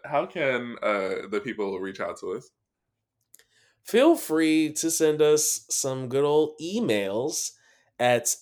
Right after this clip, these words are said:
Speaker 2: B B Brothers Alliance at gmail dot com, or if you're, like, social media savvy, um, what would you suggest, Jamal?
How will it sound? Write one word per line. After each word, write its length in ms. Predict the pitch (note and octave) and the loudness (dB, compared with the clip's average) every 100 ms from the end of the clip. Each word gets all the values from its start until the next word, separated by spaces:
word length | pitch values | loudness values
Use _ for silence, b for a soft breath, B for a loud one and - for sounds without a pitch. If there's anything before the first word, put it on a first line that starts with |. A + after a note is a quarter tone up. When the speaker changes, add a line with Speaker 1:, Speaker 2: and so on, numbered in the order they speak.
| _ A#2 | _ -8
Speaker 2:
B 280 | C3+ F#3+ | -4 -2
B 560 | E3 A#2 A2+ A2+ D3 - - | -2 -2 -2 -2 -6 -14 -20
Brothers 420 | A2 A2+ B2 C3+ | -4 -2 0 -2
Alliance 840 | C3+ A#2 C3 G2+ A2+ B2+ - - _ _ _ - | -2 -2 -2 -2 -4 -6 -6 -8 _ _ _ -4
at 160 | A#2 | -2
gmail 360 | A2+ B2 A#2+ B2+ | -2 -4 -2 -2
dot 180 | C3+ D#3 | -2 -4
com, 480 | - G#2 F#2+ G2 G#2+ - | -4 -6 -4 -6 -10 -2
or 560 | F#3+ B3+ A2 C#3 G3+ _ _ _ _ _ G#3 | 2 4 4 2 -2 _ _ _ _ _ -14
if 100 | - | -4
you're, 100 | G3+ | 0
like, 380 | F#3 C3 - | 0 -2 -6
social 460 | - B2+ C3 - B2+ | -4 0 0 0 -2
media 400 | A#2 A#2 B2+ C3 | 0 -2 -2 0
savvy, 960 | - C3 C3 C3 C3+ C3 C3+ C3+ C3+ - _ _ _ - | 0 2 0 -2 -4 -6 -6 -8 -10 -16 _ _ _ -4
um, 520 | A#2+ B2+ B2 B2 A#2+ C#3+ | 0 2 2 -2 -4 0
what 160 | A3+ | 2
would 140 | A#3 D3 | 2 2
you 120 | G#3 | 0
suggest, 640 | - A2 D#2+ C2 - - _ | -2 -2 -4 -4 -6 -8 _
Jamal? 480 | A2 G#2 G#2 A#2 D3 | -14 -8 -8 -8 -12